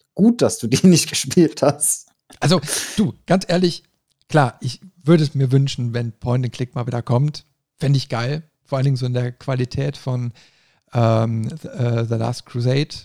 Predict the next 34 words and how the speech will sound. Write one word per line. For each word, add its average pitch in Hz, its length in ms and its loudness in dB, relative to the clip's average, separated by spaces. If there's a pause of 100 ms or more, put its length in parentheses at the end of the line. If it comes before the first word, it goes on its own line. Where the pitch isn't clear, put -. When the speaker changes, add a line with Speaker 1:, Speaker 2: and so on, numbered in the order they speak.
Speaker 2:
ne? 131 200 -4
Also 123 160 -8
das, 127 240 -6
das, - 260 -10
das - 240 -10
wäre 127 240 -4
wirklich - 540 -8 (440)
absolut 123 320 -6
top. - 280 -2 (600)
Ähm, 139 440 4 (200)
aber 147 180 2
genauso 135 460 4
würde 143 140 0
ich 135 100 -6
mich 143 180 -6
über 135 200 -2
so 127 100 -2
eine 127 100 2
Machart 123 540 -6
wie 123 260 -2
die, 120 320 -4
äh, 120 440 -8
letzte 120 580 -6
Tomb 123 280 -4
Raider 123 460 -6
Trilogie 120 540 -8
freuen. 147 460 -12
Also 127 180 -18
die 127 120 -8
hat 135 120 -10
mir 117 240 -6
wirklich 143 300 2
Spaß 127 380 -10
gemacht. 123 540 -8